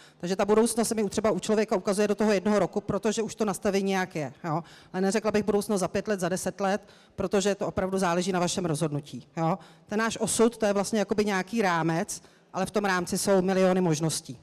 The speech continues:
A záleží na nás, jak, jak, jak se budeme rozhodovat. Takže takhle je to vlastně s budoucností v Akáše. <laughs> Mhm.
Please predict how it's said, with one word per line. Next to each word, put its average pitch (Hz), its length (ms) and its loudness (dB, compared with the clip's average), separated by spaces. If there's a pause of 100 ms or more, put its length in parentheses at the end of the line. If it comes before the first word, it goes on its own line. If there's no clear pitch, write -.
(180)
A 156 80 -10
záleží 175 380 -2
na 170 80 -2
nás, 165 320 -2
jak, 156 220 -6
jak, 156 280 -6
jak 151 200 -6
se - 120 -6
budeme 160 240 -2
rozhodovat. 135 460 -6 (300)
Takže 175 200 -2
takhle 175 220 0
je 175 60 2
to 175 100 -2
vlastně 165 460 -2 (360)
s 160 140 -4
budoucností 156 540 -4
v - 60 -8
Akáše. 139 520 -10
<laughs> 143 420 -12 (1900)
Mhm. 190 240 -12